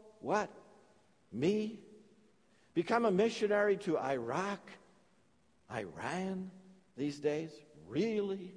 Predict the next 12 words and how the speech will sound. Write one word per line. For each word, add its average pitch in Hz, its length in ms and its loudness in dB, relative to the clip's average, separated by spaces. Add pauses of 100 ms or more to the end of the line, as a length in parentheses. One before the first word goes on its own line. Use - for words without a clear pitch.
Lord? 156 440 0 (1120)
Is - 160 -20
that 117 260 -6
you 131 180 -4
saying 127 420 -6
that? 117 240 -8 (460)
You 160 120 0
want 180 240 2
me 190 100 2
to 156 100 0
serve 151 380 0
in 90 160 -6